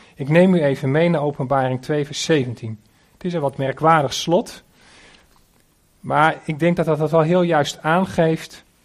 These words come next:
hoe onze relatie met onze hemelse Vader is. Dat dat iets is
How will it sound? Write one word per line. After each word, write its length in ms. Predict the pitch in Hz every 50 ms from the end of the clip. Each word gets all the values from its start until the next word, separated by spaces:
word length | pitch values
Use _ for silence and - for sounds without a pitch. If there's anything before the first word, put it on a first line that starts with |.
| _ _ _ _ _ _ _ _
hoe 300 | _ - 151 160 160 156
onze 300 | - 160 156 143 - 147
relatie 480 | 143 151 151 156 151 147 147 - - 143
met 120 | 139 131
onze 240 | 143 143 135 131 147
hemelse 420 | 135 139 139 131 127 - - 131
Vader 360 | 135 160 180 196 180 143 127 113
is. 360 | 117 110 - - - - - _ _ _ _ _ _ _ _ _ _ _ _ _ _ _ _ _ _ _
Dat 140 | 147 151
dat 140 | 147 147 135
iets 300 | - - 160 - - - _
is 480 | - 196 247 262 - - - - -